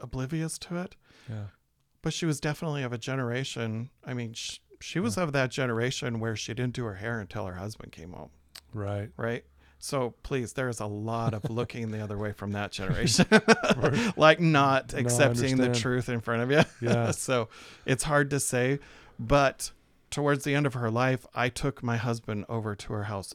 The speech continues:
Speaker 1: all the time.
Speaker 2: Right. Yeah.
Speaker 1: We just never talked about it.
Speaker 2: Yeah.
Speaker 1: She didn't ask, and quite honestly, I just needed one person in my life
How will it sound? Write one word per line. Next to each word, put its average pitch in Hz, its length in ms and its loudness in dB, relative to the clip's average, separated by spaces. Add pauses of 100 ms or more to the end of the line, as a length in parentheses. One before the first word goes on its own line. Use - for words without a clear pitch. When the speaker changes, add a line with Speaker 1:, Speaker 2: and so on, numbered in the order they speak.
Speaker 1:
all 107 140 -6
the 95 80 -8
time. 87 280 -12 (100)
Speaker 2:
Right. 107 320 -6 (1120)
Yeah. 113 180 -2
Speaker 1:
We 139 120 4
just 175 360 -4
never 160 240 -2
talked 135 320 -6
about 82 280 -10
it. - 220 -14 (180)
Speaker 2:
Yeah. 107 360 -8
Speaker 1:
She - 200 -6
didn't 175 220 -2
ask, 156 340 -4
and 131 180 -4
quite 147 240 -2
honestly, 156 480 -2
I 135 140 -4
just - 260 -6
needed 139 280 -4
one 127 300 -2
person 131 380 -6
in 139 100 -4
my 139 140 -6
life 147 340 -8